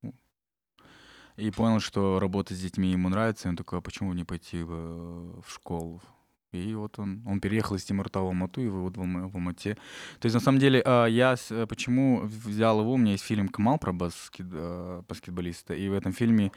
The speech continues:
а, Камал мне очень много говорил, что на не-, ему, на него на самом деле повлиял, э, физрук, почему вообще он поступил, э, в американский университет, что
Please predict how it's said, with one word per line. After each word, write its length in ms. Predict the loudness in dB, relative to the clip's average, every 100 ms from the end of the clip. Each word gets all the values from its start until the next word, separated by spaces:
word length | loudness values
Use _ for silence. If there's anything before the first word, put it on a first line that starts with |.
| -10 -20 -20 -20 _
а, 440 | -2 2 2 0 2
Камал 260 | 4 4
мне 120 | 6
очень 220 | 2 2 2
много 180 | 2
говорил, 320 | 2 2 4 2
что 380 | 2 2 2 4
на 120 | 4
не-, 200 | 2 2
ему, 200 | 2 4
на 80 | 2
него 180 | 2
на 80 | 2
самом 200 | 2 0
деле 120 | 0
повлиял, 460 | -2 -4 0 0 -2
э, 300 | -4 -4 -4 -4
физрук, 380 | -2 0 0 -2
почему 360 | -6 0 0
вообще 180 | 0 0
он 80 | 0
поступил, 480 | -2 -4 -2 -2 -2
э, 720 | -2 0 -2 -2 -2 -2 -2
в 40 | 0
американский 600 | 0 0 -2 -2 -2 -2
университет, 580 | 0 -2 -6 2 4 2
что 300 | -2 -2